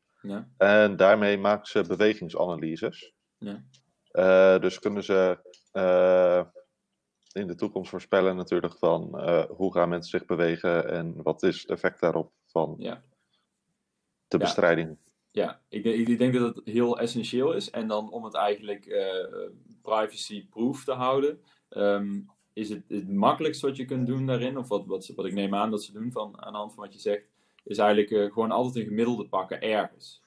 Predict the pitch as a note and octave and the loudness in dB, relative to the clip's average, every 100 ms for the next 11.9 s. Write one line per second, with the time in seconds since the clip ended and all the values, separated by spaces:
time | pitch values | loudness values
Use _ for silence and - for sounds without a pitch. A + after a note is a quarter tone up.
0 | _ _ G2+ A#2+ C3 B2+ A#2+ A2 A#2 G#2+ | _ _ -4 -2 -2 0 2 2 -2 -6
1 | A#2 A#2 B2+ B2 A#2 G2+ G#2 B2 C#3 D3+ | -4 -2 -2 -2 -4 -6 -4 -4 -4 -8
2 | - D3 D3+ C#3+ C#3+ C#3+ B2 G#2 G#2+ F#2+ | -10 -8 -6 -6 -6 -6 -6 -2 -2 -4
3 | F#2+ C3 - - _ _ _ _ - A2 | -6 -8 -10 -20 _ _ _ _ 0 0
4 | C3 B2+ B2+ B2 A#2+ A#2 A2 A2 C#3 C#3 | 2 0 0 -2 -4 -6 -8 -8 -8 -6
5 | C3+ C3 A2 A2+ C3 B2+ B2+ A#2+ A#2+ G#2+ | -6 -6 -6 -4 -4 -4 -2 -4 -4 -6
6 | G#2 G#2 - A#2+ A#2+ A#2+ G#2+ - A2+ G#2+ | -6 -6 -8 -10 -8 -6 -6 -4 -6 -4
7 | G#2+ G2+ F#2 G2 A#2 - - A2+ - C3+ | -4 -6 -8 -6 -6 -6 -6 -6 -6 -8
8 | C3+ C#3 - _ _ _ _ _ F2+ F2+ | -8 -8 -14 _ _ _ _ _ -6 -2
9 | F#2+ F#2+ F#2+ F#2 - _ _ _ _ _ | -2 -2 -8 -14 -16 _ _ _ _ _
10 | - G2+ G2 F#2+ F#2 A2+ A#2 - C3 B2+ | -18 -10 -2 0 0 -2 -4 -6 -8 -6
11 | A#2 A#2 - - - - F2+ - - | -2 -2 -2 -10 -14 -14 -14 -16 -20